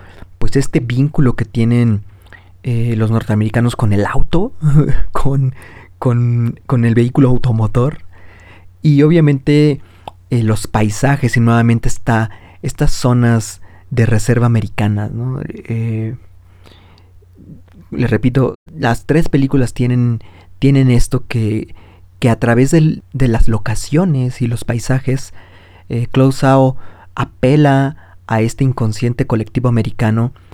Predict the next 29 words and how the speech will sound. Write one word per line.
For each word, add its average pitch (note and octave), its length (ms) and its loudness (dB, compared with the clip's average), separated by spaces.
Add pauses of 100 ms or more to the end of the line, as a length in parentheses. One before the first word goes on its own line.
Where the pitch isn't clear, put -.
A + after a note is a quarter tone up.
(140)
de B2 100 0
lo G#2+ 120 2
que - 80 2
es - 80 0
la C#3 120 2
naturaleza A2 1000 0 (580)
americana, G#2 580 -4 (140)
a A#2 60 2
estos C3+ 500 2
paisajes A#2 800 -2 (300)
que A#2 100 -2
vinieron A#2+ 340 2
a B2 40 2
encontrarse A2+ 760 0 (240)
los A#2+ 240 -4
colonizadores A#2 1200 0 (340)
americanos, G#2+ 720 -4
¿no? A#2 160 -10 (840)
Y C#3+ 80 -2
pues - 160 2
bueno, F3 340 2
en B2 560 2
Nomadland C#3+ 680 0 (140)
vamos C3 360 0
a A2+ 520 0
encontrar, A#2+ 460 -2
vamos D3+ 200 0
a C3+ 60 0
reunir B2 640 2